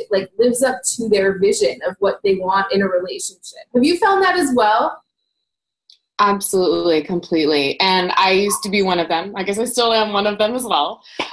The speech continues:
Speaker 2: Um, and it's really natural, right? Like, we have these goals and we, like,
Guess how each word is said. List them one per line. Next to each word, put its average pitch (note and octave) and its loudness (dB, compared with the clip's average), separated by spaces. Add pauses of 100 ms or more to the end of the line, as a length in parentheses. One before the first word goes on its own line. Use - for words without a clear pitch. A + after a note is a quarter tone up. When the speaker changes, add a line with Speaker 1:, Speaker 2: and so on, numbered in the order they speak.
Speaker 2:
Um, F3+ 0
and B3+ 2
it's C#4 0
really E4+ 2
natural, C#4+ -4
right? F#3 0
Like, G3 -4
we A3 -2
have G3+ -2
these G3+ -6
goals A3 2
and F3 -10
we, F3+ -6
like, F3 -2